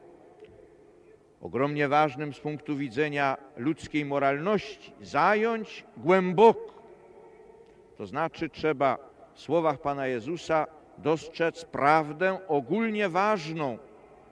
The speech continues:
z punktu widzenia i antropologii, i etyki. Ta prawda ogólnie ważna jest również prawdą objawioną.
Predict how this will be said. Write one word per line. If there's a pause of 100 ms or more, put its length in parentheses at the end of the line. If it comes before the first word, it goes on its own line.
(180)
z
punktu
widzenia (200)
i
antropologii,
i
etyki. (1200)
Ta
prawda
ogólnie
ważna (280)
jest
również
prawdą
objawioną.